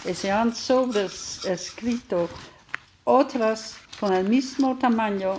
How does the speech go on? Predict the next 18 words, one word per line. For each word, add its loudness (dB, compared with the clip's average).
en 2
forma -2
de -2
baja 2
relieve -2
acuñado 2
en 2
las -2
planchas. -6
De -4
la 2
nada 6
aparece 0
una 0
reluciente -2
gota 2
de 0
agua 4